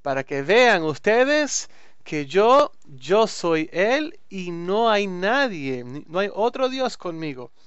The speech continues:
Hashem quiere mostrar su misericordia, no hay otro poder. Elohim tiene que ver con dinim, con, con juicio, con soberanía. No hay otro poder, en verdad no existe mal. Eso es algo que yo creo, yo,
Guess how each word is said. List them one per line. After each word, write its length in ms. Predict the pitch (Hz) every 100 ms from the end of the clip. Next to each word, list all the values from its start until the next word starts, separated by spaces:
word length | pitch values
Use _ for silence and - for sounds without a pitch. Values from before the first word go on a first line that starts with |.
| - -
Hashem 360 | - - 196 190
quiere 240 | 196 185
mostrar 420 | 165 135 185 202
su 140 | 185 175
misericordia, 840 | 160 156 151 - 247 208 165 165 - - -
no 180 | 156 202
hay 140 | 202
otro 280 | 220 214 202
poder. 520 | 214 226 262 214 139 - - -
Elohim 680 | 147 151 - 240 262 220 175
tiene 260 | 170 180
que 160 | - 165
ver 160 | 180
con 260 | 185 175 143
dinim, 460 | 143 160 226 214 135
con, 220 | 147 135
con 180 | 143 135
juicio, 400 | - 226 160 147
con 320 | 143 139 - - -
soberanía. 760 | - 135 135 139 220 202 127 - - -
No 220 | 143 160
hay 140 | 202 220
otro 300 | 240 233 226
poder, 420 | 220 226 233 226
en 140 | 160 156
verdad 460 | 165 165 202 220
no 220 | 196 190 214
existe 520 | - 247 220 - 214
mal. 460 | 220 226 220 220 - - - -
Eso 280 | 196 -
es 80 | 202
algo 240 | 208 202 196
que 140 | 202
yo 200 | 202 196
creo, 500 | - 196 196 196 - 160
yo, 240 | 202 214